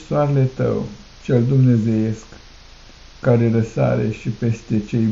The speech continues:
buni și peste cei răi, să stea veșnic în noi, ca să-ți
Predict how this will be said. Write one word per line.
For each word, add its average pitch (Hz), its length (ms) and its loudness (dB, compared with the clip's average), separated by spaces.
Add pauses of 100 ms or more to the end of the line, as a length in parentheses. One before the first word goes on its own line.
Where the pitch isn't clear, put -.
buni 110 220 0
și - 140 -6
peste 110 380 -2
cei 110 320 -2
răi, 104 240 -4 (1000)
să 131 100 0
stea 131 260 0
veșnic 127 600 0
în 117 240 2
noi, 110 220 2 (920)
ca 117 140 0
să-ți 117 260 -4